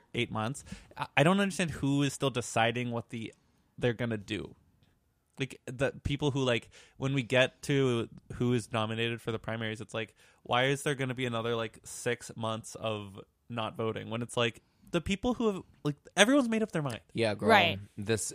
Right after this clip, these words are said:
Speaker 2: I mean, it's just to, you know, distract us. That's why it's so long.
Speaker 1: Yeah.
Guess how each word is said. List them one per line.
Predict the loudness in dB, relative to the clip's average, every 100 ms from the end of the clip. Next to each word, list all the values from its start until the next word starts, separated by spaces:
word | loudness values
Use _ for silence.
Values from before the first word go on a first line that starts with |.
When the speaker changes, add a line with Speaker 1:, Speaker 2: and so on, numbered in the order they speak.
| 0
Speaker 2:
I |
mean, | 2 2 -2 -2
it's | -2 -2
just | -2 -2 -2 -6
to, | -4
you | -4
know, | -4 -6
distract | -8 -8 -8 -8 -6
us. | -6 -6 -8 -14 -18 _
That's | -6 -6 -6
why | -4 -2
it's | -2 -4
so | -4 -4
long. | -2 -4 -6 -8 -10 -12 -16
Speaker 1:
Yeah. | -16